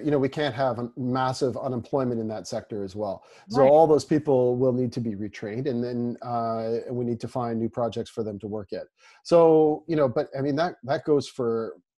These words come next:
Speaker 1: for B P, it goes for all these different, um, American companies. You know, there's a, there's a company, uh, in Denmark that I have worked with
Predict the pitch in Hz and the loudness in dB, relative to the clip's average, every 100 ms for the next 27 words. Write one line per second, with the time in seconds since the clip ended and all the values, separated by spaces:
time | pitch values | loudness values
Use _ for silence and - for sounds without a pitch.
0 | _ _ - 127 110 95 117 98 131 127 | _ _ -6 -4 -4 -8 -8 -4 -2 0
1 | 107 117 117 - - 113 107 - 123 120 | -2 -4 -4 -6 -6 -6 -6 -6 -6 -4
2 | 120 - 117 117 107 - - 120 110 101 | -4 -6 -8 -8 -10 -14 -10 -8 -6 -8
3 | 101 90 127 120 123 127 117 120 123 123 | -12 -12 -10 -8 -8 -8 -10 -10 -6 -6
4 | 117 _ _ 135 147 147 139 147 135 - | -8 _ _ -2 2 4 4 2 0 -2
5 | 135 131 156 156 151 139 135 131 131 - | -4 -4 -4 -4 -2 0 0 0 -2 -2
6 | 123 120 113 113 113 - 131 123 117 110 | -2 0 2 0 -2 -4 -6 -4 -6 -8
7 | - - 143 135 127 117 - 127 113 110 | -16 -4 0 0 0 -2 -4 -4 -4 -4
8 | - - 123 117 117 110 101 131 131 117 | -8 -8 -6 -4 -4 -6 -8 -8 -6 -6
9 | - 117 | -4 -6